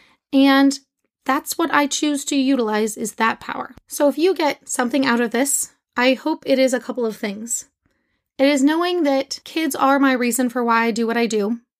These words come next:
even if it's not necessarily the way you wish I should do them. It is that teachers are getting burnt out,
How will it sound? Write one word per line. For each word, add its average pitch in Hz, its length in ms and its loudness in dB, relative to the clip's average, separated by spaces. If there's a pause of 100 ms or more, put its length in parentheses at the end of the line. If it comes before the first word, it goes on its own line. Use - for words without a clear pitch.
(120)
even 240 220 0
if 247 140 -2
it's - 160 -6
not 226 180 2
necessarily 240 560 -2
the 233 80 0
way 220 460 -2
you 214 240 -4
wish 214 400 -4
I 220 120 -4
should 214 200 -6
do 196 120 -2
them. 202 260 -6 (120)
It 277 120 4
is 277 280 4 (120)
that - 160 0
teachers 302 380 -4
are 320 100 0
getting 277 260 4
burnt 254 260 0
out, 240 300 -2